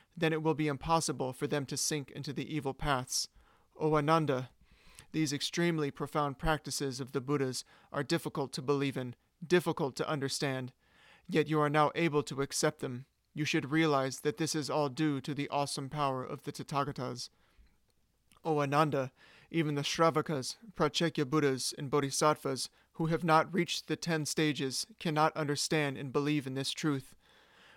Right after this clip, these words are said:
Only the Bodhisattvas who are one lifetime away from Buddhahood can. O Ananda,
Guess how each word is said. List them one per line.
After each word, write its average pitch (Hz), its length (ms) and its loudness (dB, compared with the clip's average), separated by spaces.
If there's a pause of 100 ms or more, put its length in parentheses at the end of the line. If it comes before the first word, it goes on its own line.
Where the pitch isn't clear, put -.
Only 175 300 4
the 147 120 4
Bodhisattvas 143 840 4
who 165 180 2
are 143 100 6
one 139 220 0
lifetime 139 520 0
away 131 340 0
from 131 200 -6
Buddhahood 135 480 -2
can. 139 440 -4 (1000)
O 160 200 4
Ananda, 143 600 4